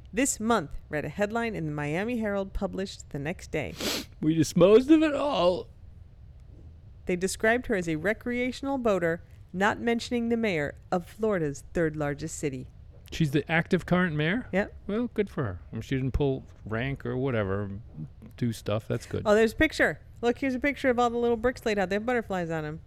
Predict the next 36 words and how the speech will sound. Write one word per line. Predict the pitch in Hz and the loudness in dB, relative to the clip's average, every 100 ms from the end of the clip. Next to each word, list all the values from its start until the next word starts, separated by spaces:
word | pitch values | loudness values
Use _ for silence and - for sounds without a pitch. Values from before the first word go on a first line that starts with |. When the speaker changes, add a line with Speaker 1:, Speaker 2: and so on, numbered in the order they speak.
| - | -6
Speaker 1:
Isn't | 233 | -4
Speaker 2:
Why, | |
Speaker 1:
that | 262 | -4
cute? | - 339 - 127 | -4 -6 -6 -4
Speaker 2:
why | 151 | -2
do | 175 | -2
they | 170 | -2
have | 156 - | -4 -2
butterflies | 139 147 - 117 107 | 0 0 0 0 0
on | 107 | 0
'em? | 107 - | -2 0
Speaker 1:
Listen, | 269 330 247 151 - - - - - | 2 4 2 0 -14 -20 -20 -18 -6
branding. | 220 226 226 180 - - - - - - 339 - | 0 2 2 -2 -6 -18 -20 -20 -20 -20 -20 -12
Speaker 2:
But, | 233 - - - - | -8 -8 -10 -18 -12
but, | 190 - - - - - - | -10 -10 -14 -18 -18 -18 4
okay. | 226 208 196 - - - - | 6 8 6 2 -12 -18 -10
Speaker 1:
Okay. | 240 - - 226 - 226 - | -6 -6 -4 -4 -4 -8 -10
Speaker 2:
<laughs> | - 240 - 208 208 - | -12 -10 -8 -6 -6 0
Why, | 359 254 | 2 4
why | 233 262 320 | 4 2 4
do | 220 | 4
they | 208 | 4
have, | 214 - - - - | -2 -14 -18 -4 2
every | 175 208 214 | 6 6 6
pack | 190 160 139 | 4 2 2
has | 147 120 | 0 0
a | 113 | -2
picture | - 156 - 190 - - | -4 -6 -4 -4 -4 -6
of | 139 | -4
a | |
butterfly | 131 135 117 101 101 92 | -2 -2 -2 -2 -2 0
on | 90 92 | -2 -4
it, | - - - | -8 -14 -6
Speaker 1:
Yeah. | 135 | -2
Speaker 2:
which | 117 | 0
is | 127 113 | 0 -2